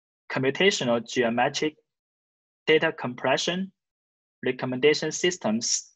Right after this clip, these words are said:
and so on. We introduced R I A N N to enable real-time incremental learning with approximate nearest neighbor on mobile devices. First,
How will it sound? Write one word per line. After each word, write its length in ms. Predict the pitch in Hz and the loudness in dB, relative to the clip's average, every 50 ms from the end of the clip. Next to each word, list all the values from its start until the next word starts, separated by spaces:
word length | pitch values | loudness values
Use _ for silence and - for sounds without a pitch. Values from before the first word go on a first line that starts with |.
| _ - - | _ -4 -2
and 140 | - 117 | -2 -2
so 240 | - - 151 147 139 | 0 0 2 2 2
on. 180 | 107 - - - _ _ _ _ _ _ _ _ _ _ _ _ _ _ _ _ _ _ _ _ _ _ _ _ _ _ _ _ _ _ _ _ _ _ _ - - - _ - 151 | 2 0 -2 -6 _ _ _ _ _ _ _ _ _ _ _ _ _ _ _ _ _ _ _ _ _ _ _ _ _ _ _ _ _ _ _ _ _ _ _ -20 -20 -20 _ 0 2
We 180 | 151 147 143 | 4 4 4
introduced 640 | 147 151 - - 139 139 139 160 170 175 170 - - | 2 0 0 2 2 2 2 2 2 0 0 -2 -2
R 300 | - 123 143 165 - - 131 123 | 2 4 4 4 4 4 2 0
I 20 | |
A 220 | 123 120 123 120 120 | 0 0 -2 -2 -2
N 140 | 120 120 120 | -2 -2 -2
N 260 | 113 113 113 120 - - | -2 -4 -4 -8 -10 -12
to 300 | - - 123 120 117 117 | -8 -6 -6 -4 -4 -4
enable 500 | 120 127 131 151 180 185 127 110 110 110 | -6 -4 -2 -2 0 2 4 4 4 4
real-time 580 | 113 131 143 135 110 - - 117 101 101 101 104 - - | 4 2 2 2 2 2 0 -2 -2 -2 -4 -6 -6 -6
incremental 720 | 117 117 117 110 - 120 113 117 120 123 127 - 127 120 | -4 -4 -4 -4 -4 -2 0 0 0 -2 -2 -2 -2 0
learning 400 | 131 147 156 139 101 95 101 104 - _ _ 120 | 0 0 0 0 -4 -6 -8 -10 -14 _ _ -2
with 200 | 113 110 110 - - 117 | -2 -2 -2 -2 -4 -6
approximate 680 | 113 - - 127 139 165 - - 120 107 104 104 - - 123 | -4 0 4 4 4 4 2 -2 -4 -2 -2 -2 -4 -6 -6
nearest 400 | 120 120 117 113 117 - - - | -4 -2 -2 -2 -2 -4 -6 -6
neighbor 440 | 139 143 143 - 101 98 98 - _ _ _ _ - | -2 -2 -2 0 -2 -4 -4 -8 _ _ _ _ 0
on 180 | 113 110 113 | 0 2 2
mobile 340 | 120 135 147 - 107 101 101 - | 2 2 2 2 2 0 0 -2
devices. 640 | 113 110 113 117 - - 101 - - - - - - _ _ _ _ _ _ _ _ _ _ _ _ - | -2 0 0 0 0 -4 -8 -4 -4 -4 -4 -4 -6 _ _ _ _ _ _ _ _ _ _ _ _ -12
First, 520 | - - 135 143 185 185 - - - _ | -4 0 2 2 2 2 -2 -6 -8 _